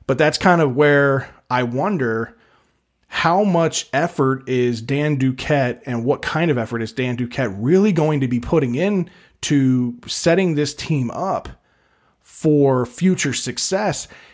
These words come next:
if he's already got a plan in the back of his head of moving on after this year. You know, there's always still that Toronto thing that lingers in the background. I can't honestly see,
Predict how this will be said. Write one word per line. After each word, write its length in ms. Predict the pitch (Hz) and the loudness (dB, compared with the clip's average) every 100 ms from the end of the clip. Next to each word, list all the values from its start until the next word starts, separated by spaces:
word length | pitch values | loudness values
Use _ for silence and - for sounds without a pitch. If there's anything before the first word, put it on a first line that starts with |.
| _ | _
if 180 | 143 - | -4 0
he's 260 | 196 208 | 2 2
already 320 | 165 160 139 135 | 2 2 2 2
got 180 | 127 110 | 0 -2
a 40 | |
plan 720 | - 165 170 151 123 117 117 - - | -4 0 2 2 0 -4 -6 -12 -6
in 80 | 127 | -4
the 60 | |
back 260 | 123 127 120 | 0 0 -2
of 80 | 104 | -4
his 180 | 131 113 | -4 -4
head 520 | 123 143 127 107 - - | -2 0 0 -2 -6 -4
of 160 | 113 | -2
moving 380 | 127 143 127 120 | 2 2 2 0
on 280 | 131 123 110 | 0 0 0
after 240 | 101 - | -4 -4
this 240 | 104 104 127 | -6 -6 -4
year. 280 | 113 78 - - - - | -2 -4 -8 -20 -10 -4
You 80 | |
know, 60 | 131 | -2
there's 180 | 127 127 | 0 0
always 540 | 156 160 156 151 - - _ _ | 2 4 2 0 -4 -14 _ _
still 340 | - 170 156 | -4 2 4
that 200 | 143 123 | 4 -2
Toronto 580 | - 165 143 151 156 156 | -2 0 2 4 4 2
thing 400 | 143 156 147 151 | 0 0 0 0
that 140 | 139 135 | -2 -2
lingers 320 | 147 143 135 | -2 -2 -2
in 60 | 131 | -4
the 80 | |
background. 380 | 120 135 135 143 - | -2 -4 -2 -4 -2
I 140 | 277 | -4
can't 400 | 285 - 196 196 | 0 2 4 2
honestly 460 | 147 165 - 185 170 | 0 0 0 0 0
see, 540 | - 143 147 156 139 | -2 -2 -2 -2 -6